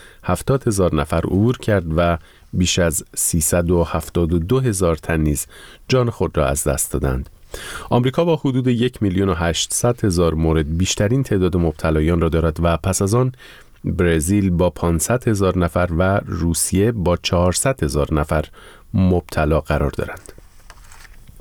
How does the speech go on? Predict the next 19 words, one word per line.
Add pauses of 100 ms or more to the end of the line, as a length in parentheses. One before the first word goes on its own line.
(920)
محمد
رضا
بختیاری،
مدیر
عامل
آبفای
تهران،
از
افزایش
بیست
درصدی
مصرف
آب
در
تهران
خبر
داده
و
می‌گوید